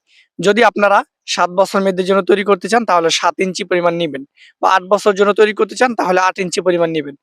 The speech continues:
যেহেতু আমি ছয় বছর মেয়েদের জন্য তৈরি করব, ছয় ইঞ্চি পরিমাণ নয়টা কাপড় কেটে নেওয়ার পর প্রথমে দুইটা কাপড় নিব, নিয়ে ফিন মেরে দিব, এবং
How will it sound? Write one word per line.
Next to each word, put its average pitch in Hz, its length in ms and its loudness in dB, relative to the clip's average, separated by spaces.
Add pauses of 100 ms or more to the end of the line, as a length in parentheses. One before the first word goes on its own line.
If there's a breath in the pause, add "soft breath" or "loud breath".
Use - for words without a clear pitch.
(380 soft breath)
যেহেতু 226 300 2
আমি 247 180 2
ছয় 202 260 2
বছর 208 240 0
মেয়েদের 208 280 -2
জন্য 208 160 2
তৈরি 214 220 0
করব, 202 200 0 (280)
ছয় 185 300 0
ইঞ্চি 196 220 -4
পরিমাণ 190 280 2
নয়টা 185 300 2
কাপড় 180 340 0
কেটে 190 180 -4
নেওয়ার 185 200 2
পর 233 180 2 (360 loud breath)
প্রথমে 202 340 0
দুইটা 208 360 0
কাপড় 190 340 0
নিব, 190 260 -2 (400 soft breath)
নিয়ে 220 200 2
ফিন 208 220 0
মেরে 190 180 2
দিব, 160 180 -2
এবং 180 200 4